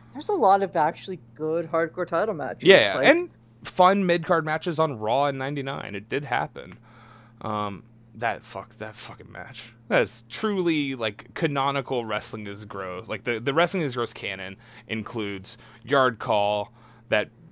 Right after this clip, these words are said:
Speaker 2: first Piratenkampf match we watched,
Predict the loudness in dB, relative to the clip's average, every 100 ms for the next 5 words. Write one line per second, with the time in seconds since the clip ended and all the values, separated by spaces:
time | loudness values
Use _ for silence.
0 | -20 -6 0 0 0 0 2 2 -2 -8
1 | -10 -8 -6 -6 -6 -8 -6 -4 -4 -6
2 | -12